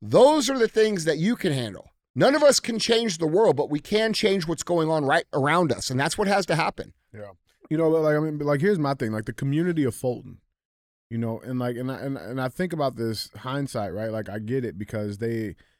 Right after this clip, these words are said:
Speaker 2: got everybody, I'm sure, down there to, you know, hate the orange man, the orange man bad, right? But, like, okay, but, like, how much is hating him worth it, right? Because so far, they've spent probably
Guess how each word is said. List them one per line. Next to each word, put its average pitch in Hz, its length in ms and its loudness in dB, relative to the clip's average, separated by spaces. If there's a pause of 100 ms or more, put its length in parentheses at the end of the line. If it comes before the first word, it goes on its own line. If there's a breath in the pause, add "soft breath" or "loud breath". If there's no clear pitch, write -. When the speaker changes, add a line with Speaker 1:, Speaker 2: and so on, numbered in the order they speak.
(240)
Speaker 2:
got 127 260 -6 (100)
everybody, 131 560 -2
I'm 120 160 -6
sure, 120 180 -6
down 123 220 -6
there 110 160 -6
to, 104 280 -8
you 117 60 -8
know, 104 140 -8
hate 123 260 -6
the 110 80 -8
orange 120 380 -6
man, 90 160 -12
the 90 60 -14
orange 113 220 -8
man 110 200 -8
bad, 110 320 -6
right? 113 200 -10
But, 117 80 -10
like, 117 200 -10 (180)
okay, 156 160 -6
but, 135 160 -8
like, 127 160 -8
how 180 180 -10
much 185 360 -8
is 113 140 -10
hating 127 280 -6
him 107 160 -8
worth 98 240 -8
it, - 160 -20 (580)
right? 127 220 -2
Because 131 340 -4
so 220 220 0
far, 190 340 0
they've 170 280 -2
spent 175 480 -6
probably 139 640 -4